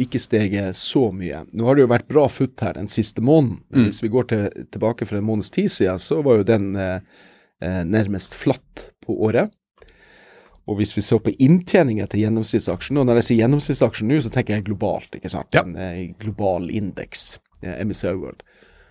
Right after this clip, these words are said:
Speaker 1: så var jo den faktisk ned. Så, eh, gjennomsnittlig resultat per aksje var jo ned, så alt annet like så var det jo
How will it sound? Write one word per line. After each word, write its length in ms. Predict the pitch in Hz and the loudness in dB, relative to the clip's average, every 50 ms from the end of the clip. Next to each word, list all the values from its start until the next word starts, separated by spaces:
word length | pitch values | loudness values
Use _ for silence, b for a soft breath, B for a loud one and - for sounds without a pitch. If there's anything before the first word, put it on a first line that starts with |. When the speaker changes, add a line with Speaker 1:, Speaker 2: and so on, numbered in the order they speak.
| b b b b | b b b b
Speaker 1:
så 200 | - - 165 160 | -2 0 2 4
var 100 | 214 196 | 6 6
jo 80 | 135 107 | 6 6
den 180 | 135 135 120 | 4 2 0
faktisk 460 | 107 - - 117 - - 107 90 - | 0 -4 -6 -6 -6 -4 -6 -4 -2
ned. 240 | 113 113 151 190 151 b b b b b b b _ | 0 0 0 0 -2 b b b b b b b _
Så, 180 | - - - - | -12 -8 -4 -2
eh, 600 | 104 107 110 104 101 101 101 95 92 90 76 64 | 0 0 2 0 0 0 -2 -2 -4 -6 -4 -2
gjennomsnittlig 560 | 101 120 117 123 131 123 - 123 110 - 98 | 0 2 2 2 0 2 2 2 2 2 0
resultat 440 | 101 98 - 92 - 113 104 98 - | -4 -4 -4 -4 -2 -2 -2 -2 -2
per 100 | - 71 | -6 -8
aksje 280 | 78 - - - - | -8 -8 -8 -8 -4
var 140 | 147 120 107 | -2 0 0
jo 60 | 101 98 | 0 2
ned, 200 | 101 117 147 165 151 | 2 0 2 0 0
så 220 | - 127 101 - | 2 2 2 2
alt 160 | - 139 - 139 | 2 2 2 0
annet 140 | 120 92 | 0 2
like 260 | 110 113 113 - - 117 | 2 2 2 2 2 0
så 160 | 101 - 104 | 0 0 0
var 160 | 101 113 117 | 2 2 2
det 80 | 110 104 | 4 2
jo 160 | 101 101 95 | 2 0 -2